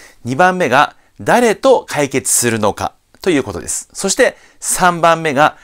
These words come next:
解決するための最終目的は何なのかという話をですね、桃太郎を通してお話をさせていただきたいと思いますので、どうぞよろしくお願いします。はい。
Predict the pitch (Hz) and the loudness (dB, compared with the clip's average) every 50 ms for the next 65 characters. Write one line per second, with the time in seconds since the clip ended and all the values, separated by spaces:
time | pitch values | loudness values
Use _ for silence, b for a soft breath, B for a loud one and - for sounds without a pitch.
0 | b b b b b - - - 196 214 214 214 226 214 - - - 214 202 208 | b b b b b -10 -2 0 0 0 2 -2 -4 -4 -2 -4 -2 -2 -2 -2
1 | - - 208 202 175 123 117 139 156 147 - - - - - - - 165 190 196 | 0 0 0 0 0 -2 0 2 0 0 0 -2 -6 -6 -4 -2 0 0 0 0
2 | - - - 214 208 202 190 190 202 196 - - - 135 127 - 160 180 185 165 | 0 -2 -2 -2 -2 -2 -2 -2 -2 -4 -4 -6 -6 -6 -4 -2 0 2 2 2
3 | - - - - 113 127 139 131 127 110 98 - 90 - - - - - 214 208 | 0 -4 -10 -8 -6 -4 -2 -2 -2 -4 -6 -8 -12 -14 -16 -16 -2 0 0 2
4 | 202 196 175 165 175 180 175 - - 151 110 87 92 - - 123 123 117 B B | 2 0 -2 -2 -2 -4 -4 -2 -2 -2 -4 -4 -6 -6 -2 -2 -2 -2 B B
5 | B B B B B - 123 147 185 208 202 208 196 175 135 127 117 113 - 151 | B B B B B -4 0 2 2 2 2 2 2 2 4 2 2 0 0 0
6 | 151 139 127 - - - 180 156 - - 120 147 147 156 147 - - 156 143 - | 0 0 0 -2 -2 -2 -2 -2 -2 -2 -2 0 0 0 -2 0 0 0 0 0
7 | - - 131 120 139 131 - 139 - - 123 131 131 127 135 127 - 147 135 131 | 0 -4 -4 -4 -4 -2 0 -2 -2 -2 -4 -2 -2 0 -2 -2 0 0 0 0
8 | 127 127 117 117 123 123 117 123 123 - 143 139 160 160 139 B B B B B | 0 -4 -6 -4 -4 -4 -4 -6 -4 -6 -4 0 0 0 0 B B B B B
9 | B - 151 165 156 151 - 123 123 123 - 139 120 120 120 113 - 123 127 127 | B 0 2 4 4 2 2 2 0 0 0 0 2 2 0 0 0 0 0 0
10 | - - - - _ _ _ _ B B B B B B B B B - - 185 | -2 -6 -12 -16 _ _ _ _ B B B B B B B B B -4 -4 -4
11 | 156 - _ | -4 -4 _